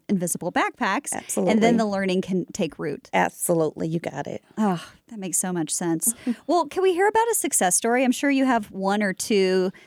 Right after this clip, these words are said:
Speaker 1: students who have really benefited from your positive classroom climate.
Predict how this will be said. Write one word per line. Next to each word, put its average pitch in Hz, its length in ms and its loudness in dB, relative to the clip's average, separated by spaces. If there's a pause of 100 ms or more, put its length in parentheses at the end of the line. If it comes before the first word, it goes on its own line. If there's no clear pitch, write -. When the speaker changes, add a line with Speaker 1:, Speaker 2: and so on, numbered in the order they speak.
Speaker 1:
students 202 520 0
who 220 80 4
have 190 220 0
really 202 200 2
benefited 175 540 -2
from 185 200 -2
your 190 380 -2
positive 170 440 -4
classroom 165 440 -2
climate. 170 580 -2